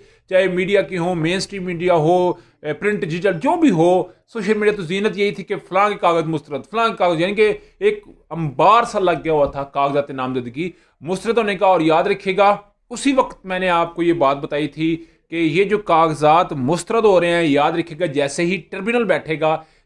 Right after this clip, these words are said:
जैसे ही अपीलों का अपीलेट ट्रिब्यूनल बैठेगा, जैसे ही इसकी अपीलें सुनेगा, आपको लागत समझ जाएगी, आपको पता चल जाएगा कि कितनी स्पीड से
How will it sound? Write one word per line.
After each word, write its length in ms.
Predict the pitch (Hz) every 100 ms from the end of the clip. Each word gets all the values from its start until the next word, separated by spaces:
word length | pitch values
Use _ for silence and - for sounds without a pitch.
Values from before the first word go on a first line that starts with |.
| -
जैसे 320 | 165 165 208
ही 160 | 214 214
अपीलों 380 | - 175 175
का 100 | 185
अपीलेट 300 | 175 190 185
ट्रिब्यूनल 300 | 170 160 175
बैठेगा, 360 | 156 147 156 165
जैसे 280 | 151 165 220
ही 20 |
इसकी 200 | 214 208
अपीलें 320 | 156 160 165
सुनेगा, 520 | 160 170 190 202 196 - _ -
आपको 280 | 165 175 208
लागत 260 | 214 220
समझ 280 | 220 214 208
जाएगी, 340 | 175 160 160
आपको 160 | 185 170
पता 220 | 214 226
चल 180 | 220 196
जाएगा 180 | 202 208
कि 60 |
कितनी 300 | 208 202 208
स्पीड 440 | 185 - - 220 214
से 320 | 208 196